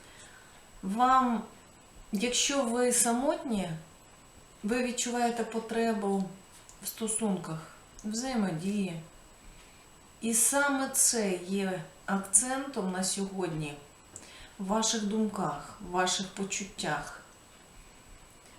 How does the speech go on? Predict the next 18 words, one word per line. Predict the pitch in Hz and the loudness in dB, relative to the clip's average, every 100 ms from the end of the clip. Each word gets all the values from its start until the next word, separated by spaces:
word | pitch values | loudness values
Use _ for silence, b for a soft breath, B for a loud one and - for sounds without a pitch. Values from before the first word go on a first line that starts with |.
| - | -14
Стосовно | - 226 262 254 247 | -4 -2 0 0 -2
того, | 233 269 247 | -2 -2 0
що | 220 - | -2 0
є | 220 220 240 | 0 0 -2
потреба, | 240 226 220 220 208 165 147 147 - - | -2 -4 -2 0 0 0 -2 -2 -8 -6
і | 196 | -2
це | 202 | 2
стало | 208 233 214 | 4 4 2
потребою | 180 165 165 180 180 175 | 2 -2 -4 -4 -4 -4
для | 165 | -4
вас | 170 175 185 175 175 | -2 0 0 -2 -4
на | 175 196 | 0 0
сьогодні. | 208 - 196 170 160 175 175 156 151 156 - - - - - - - - - - B B B B - | 0 0 -2 -2 -4 -4 -6 -6 -6 -8 -12 -20 -20 -20 -20 -20 -20 -20 -20 -20 B B B B -8
Ви | 254 | -2
бажаєте | 247 262 254 247 240 240 | 0 2 4 4 4 0
жити, | 208 220 202 | 2 2 0
кохати, | 202 226 214 190 175 165 185 165 - - - - - | -4 -4 -4 -2 -4 -4 -8 -8 -10 -20 -20 -14 -4
відчувати, | 196 196 - 220 185 180 160 - | -4 0 0 0 2 0 0 -4